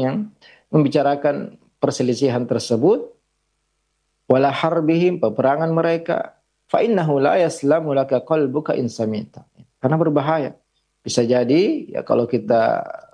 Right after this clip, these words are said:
bermudah-mudahan untuk membaca atau mendengarkan tentang perselisihan tersebut, maka jangan sampai ada kebencian atau keburukan yang,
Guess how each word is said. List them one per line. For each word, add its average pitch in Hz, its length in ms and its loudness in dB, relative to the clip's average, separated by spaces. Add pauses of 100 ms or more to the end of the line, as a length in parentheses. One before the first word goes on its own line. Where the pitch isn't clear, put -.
bermudah-mudahan 143 880 0
untuk 117 480 -6 (400)
membaca 120 800 0
atau 107 80 -8
mendengarkan 123 720 0
tentang 104 400 -6
perselisihan 143 560 0
tersebut, 151 560 -2
maka 123 480 -6 (800)
jangan 143 240 0
sampai 143 480 0
ada 143 480 -2 (160)
kebencian 131 880 0 (320)
atau 127 640 -2 (240)
keburukan 131 720 0
yang, 113 220 -2